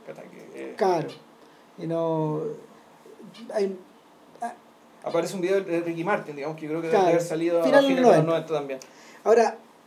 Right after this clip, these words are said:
Speaker 2: ¿por qué Los Ángeles? La pregunta él se la hace al principio y en el fondo él dice, obviamente, "Yo estoy hablando de Los Ángeles porque Los Ángeles es mi ciudad".
Speaker 1: Hasta por ahí no, porque él nació en Chicago, <laughs> pero
Speaker 2: Claro.
Speaker 1: bueno, ya.
Speaker 2: Y en segundo lugar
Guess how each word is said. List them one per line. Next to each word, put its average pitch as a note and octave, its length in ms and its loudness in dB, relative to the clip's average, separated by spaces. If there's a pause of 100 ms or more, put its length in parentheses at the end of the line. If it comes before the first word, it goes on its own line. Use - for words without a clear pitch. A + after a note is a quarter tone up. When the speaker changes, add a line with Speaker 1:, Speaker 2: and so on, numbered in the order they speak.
(960)
Speaker 2:
¿por A3 200 2
qué F#4 140 4
Los F#4 200 -2
Ángeles? - 400 -14 (680)
La F3 140 2
pregunta A3 380 0
él A#3 80 0
se A3+ 140 -4
la G#3 120 2
hace G#3 120 -4
al A3+ 100 -2
principio G#3+ 600 -6
y A#3 100 -2
en G3 80 -2
el E3 140 -10
fondo F#3+ 260 -2
él F#3 120 -2
dice, G#3+ 360 -2
obviamente, G#3+ 720 -2 (400)
"Yo F#3+ 100 0
estoy G3+ 160 6
hablando G#3+ 320 4
de G#3+ 60 6
Los G#3 100 2
Ángeles A3+ 320 0
porque A#3 220 -10
Los F#3+ 100 2
Ángeles F#3+ 400 2
es E3+ 60 -6
mi F#3+ 100 -4
ciudad". B3 380 0 (440)
Speaker 1:
Hasta - 200 -14
por C3+ 80 -8
ahí E3 80 -2
no, G3+ 100 0
porque E3 160 -6
él D#3+ 40 -6
nació D#3 180 -10
en D3+ 60 -16
Chicago, F3+ 300 -6
<laughs> - 40 -8
pero C4 140 0
Speaker 2:
Claro. E3 160 4
Speaker 1:
bueno, - 160 2 (280)
ya. D#3 240 0 (440)
Speaker 2:
Y F#3 100 -6
en F3 80 -2
segundo C4 360 0
lugar D#4 360 2